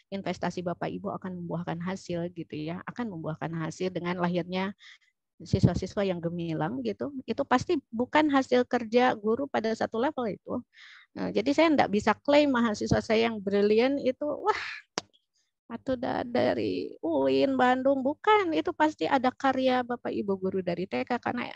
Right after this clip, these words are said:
education is investment, pendidikan itu investasi. Nah, Pak Hadi pertanyaannya adalah, apakah saya gagal? Eh, sepanjang Pak Hadi sudah membelajarkan siswa, membuat siswa belajar, sesungguhnya Pak Hadi sudah menjadi guru yang berhasil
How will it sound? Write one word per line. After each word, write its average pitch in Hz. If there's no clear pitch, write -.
education 226
is 233
investment, 214
pendidikan 190
itu -
investasi. 196
Nah, 226
Pak 240
Hadi 247
pertanyaannya 247
adalah, 220
apakah -
saya 226
gagal? 202
Eh, 196
sepanjang 269
Pak 269
Hadi 269
sudah 226
membelajarkan 196
siswa, 185
membuat 175
siswa 214
belajar, 156
sesungguhnya 196
Pak 190
Hadi 190
sudah 165
menjadi 170
guru 165
yang 156
berhasil 147